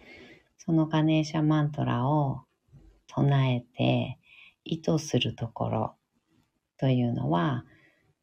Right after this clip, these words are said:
ご自分の中にある、うん、中にあると思い込んでいる障害っていうものに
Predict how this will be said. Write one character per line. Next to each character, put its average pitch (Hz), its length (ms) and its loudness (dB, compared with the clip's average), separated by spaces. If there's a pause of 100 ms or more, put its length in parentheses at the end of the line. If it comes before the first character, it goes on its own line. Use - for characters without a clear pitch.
(340)
ご 156 100 0
自 143 160 -2
分 139 260 2
の 135 120 2
中 185 320 0
に 160 200 2
あ 139 120 0
る、 139 480 -2 (960)
う 151 80 0
ん、 143 200 2
中 170 320 0
に 147 520 2 (240)
あ 202 160 2
る 226 180 4
と 127 460 2 (320)
思 196 280 8
い 254 160 4
込 262 120 2
ん 220 160 8
で 131 80 0
い 104 160 -2
る 160 260 -4 (840)
障 143 380 2
害 123 400 -2
っ - 220 -20
て 180 120 2
い 190 120 6
う 196 60 6
も 214 140 6
の 214 200 8
に 165 520 2